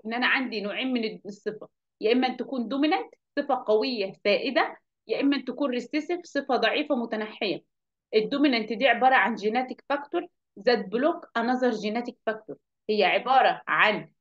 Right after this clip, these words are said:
جيناتيك فاكتور يعني عامل وراثي بلوك بيمنع او بيحجب التاثير بتاع العامل الايه؟ التاني، وده ما بنرمز لها بالرمز الايه؟ الكابيتال. دايماً الليترز بتاعها او الحرف بيكون كابيتال. الريسيسيف تريت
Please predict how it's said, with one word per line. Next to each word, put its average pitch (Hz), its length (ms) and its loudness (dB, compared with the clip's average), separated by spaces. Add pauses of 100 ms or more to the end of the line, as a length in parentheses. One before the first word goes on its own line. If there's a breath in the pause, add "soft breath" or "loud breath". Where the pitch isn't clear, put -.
(140)
جيناتيك 208 560 -4
فاكتور 359 400 -6 (140)
يعني 190 260 2
عامل 226 400 4
وراثي 277 460 0 (260)
بلوك 254 380 0 (220)
بيمنع 294 500 0
او 208 120 2
بيحجب 269 460 -4
التاثير 294 480 -6
بتاع 233 280 0
العامل 214 380 4
الايه؟ 208 480 2
التاني، 185 360 0
وده 233 220 2
ما 302 240 4
بنرمز 208 580 -2
لها 262 160 4
بالرمز 226 340 0
الايه؟ 233 580 2 (160)
الكابيتال. - 640 0 (180)
دايماً 247 220 4
الليترز 220 560 -2
بتاعها - 340 -4
او 190 180 0
الحرف 254 360 0
بيكون 240 460 -4
كابيتال. 196 380 -2 (800)
الريسيسيف 339 560 0
تريت 302 400 2